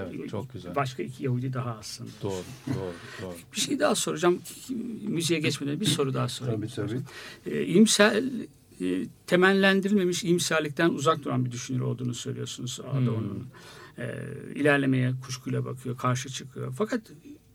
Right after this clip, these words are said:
Speaker 2: Adorno için karamsar bir düşünür diye mi, diyebilir miyiz her şeye rağmen? Çünkü umut ilkesine de bağlı birisi. E, bu dünyada umutsuzlar olduğu için umut bize verildi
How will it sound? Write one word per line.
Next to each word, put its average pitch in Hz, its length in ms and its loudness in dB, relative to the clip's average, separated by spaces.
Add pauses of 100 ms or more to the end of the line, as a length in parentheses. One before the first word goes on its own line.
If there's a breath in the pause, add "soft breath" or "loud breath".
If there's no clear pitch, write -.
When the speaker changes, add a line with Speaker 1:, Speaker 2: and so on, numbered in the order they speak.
(120)
Speaker 2:
Adorno 247 400 6
için 233 300 0
karamsar 190 520 4
bir 180 80 -4
düşünür 143 380 -2
diye 147 120 2
mi, 214 180 2 (180)
diyebilir 147 300 0
miyiz 170 240 2
her 151 140 4
şeye 131 280 0
rağmen? 120 320 -6
Çünkü - 240 -8
umut - 320 -4
ilkesine 151 540 -2
de 143 280 2
bağlı 139 300 4
birisi. 127 380 -6 (420 loud breath)
E, 131 320 -2
bu 147 140 -2
dünyada 139 480 2
umutsuzlar 139 460 0
olduğu 135 220 0
için - 260 -6
umut 131 160 4 (100)
bize 131 260 2
verildi 131 420 8